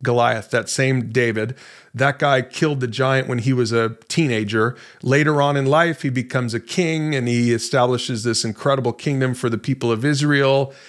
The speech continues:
And you can read all about this in the Old Testament. Today, we're gonna be reading about a terrible thing that happened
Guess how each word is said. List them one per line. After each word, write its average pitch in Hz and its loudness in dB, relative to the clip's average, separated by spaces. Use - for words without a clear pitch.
And 131 2
you 135 4
can 135 0
read 135 2
all 127 4
about 113 0
this 117 -2
in 110 -2
the 123 0
Old 120 2
Testament. 135 -2
Today, 127 -2
we're 127 0
gonna 120 0
be 117 0
reading 113 0
about 113 0
a 127 -2
terrible 196 4
thing 170 0
that 151 2
happened 135 0